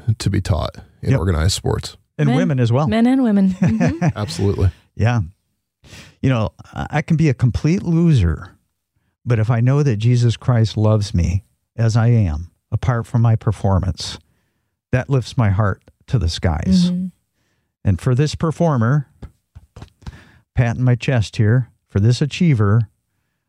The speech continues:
Speaker 2: I have to keep coming back to that every single day. Not about winning and losing.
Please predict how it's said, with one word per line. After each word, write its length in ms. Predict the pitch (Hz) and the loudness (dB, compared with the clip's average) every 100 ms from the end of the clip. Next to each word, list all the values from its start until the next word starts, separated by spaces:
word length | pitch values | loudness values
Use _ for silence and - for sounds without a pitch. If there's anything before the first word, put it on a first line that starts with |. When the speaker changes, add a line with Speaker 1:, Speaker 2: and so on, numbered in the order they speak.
| _ | _
Speaker 2:
I 80 | 101 | 0
have 140 | 110 | 0
to 80 | - | 0
keep 220 | - 139 | -2 -2
coming 260 | 143 135 120 | 0 0 2
back 280 | 107 104 - | 2 2 0
to 100 | 101 | 0
that 300 | 82 87 90 - _ _ _ _ - | 2 2 -2 -6 _ _ _ _ -2
every 260 | 107 127 | 2 2
single 420 | 123 113 92 104 107 | 0 2 2 2 2
day. 480 | 131 131 78 80 - _ _ _ _ _ - | 2 2 0 -4 -8 _ _ _ _ _ -2
Not 180 | 110 117 | 0 0
about 260 | 135 143 | 0 -2
winning 280 | 147 147 156 | 0 2 4
and 120 | 151 | 4
losing. 500 | 156 117 92 98 120 | 4 2 2 2 -2